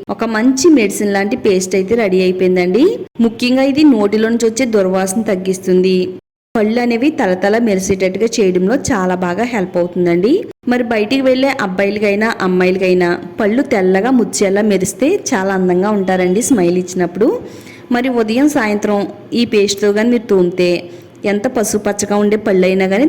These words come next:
తెల్లగా మెరవలసిందేనండి. ఇప్పుడు స్టవ్ పైన ఒక గిన్నె పెట్టుకుని అందులో ఒక గ్లాస్ నీళ్లు, నిమ్మ చెక్క, ఒక రెండు లవంగాలు వేసుకుని ఈ వాటర్ని ఒక ఐదు నిమిషాల పాటు మరిగిందామండి. ఇది మరిగించిన వాటర్ని పక్కన పెట్టుకుందాము. బ్రష్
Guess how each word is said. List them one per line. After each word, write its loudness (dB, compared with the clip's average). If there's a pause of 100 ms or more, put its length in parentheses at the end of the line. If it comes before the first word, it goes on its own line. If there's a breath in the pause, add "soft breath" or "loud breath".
తెల్లగా 0 (100)
మెరవలసిందేనండి. 0 (540)
ఇప్పుడు 0 (500)
స్టవ్ -2
పైన 0 (400)
ఒక -4
గిన్నె 2
పెట్టుకుని 0 (240)
అందులో 2 (100)
ఒక -4
గ్లాస్ -2 (120)
నీళ్లు, 4 (500)
నిమ్మ 2 (120)
చెక్క, -2 (140)
ఒక 0
రెండు 2
లవంగాలు 0
వేసుకుని 2 (300)
ఈ 2 (100)
వాటర్ని 0 (200)
ఒక -4 (120)
ఐదు 0
నిమిషాల -2
పాటు 0
మరిగిందామండి. 2 (680 loud breath)
ఇది 2
మరిగించిన 0
వాటర్ని -2
పక్కన -4
పెట్టుకుందాము. 0 (480)
బ్రష్ -2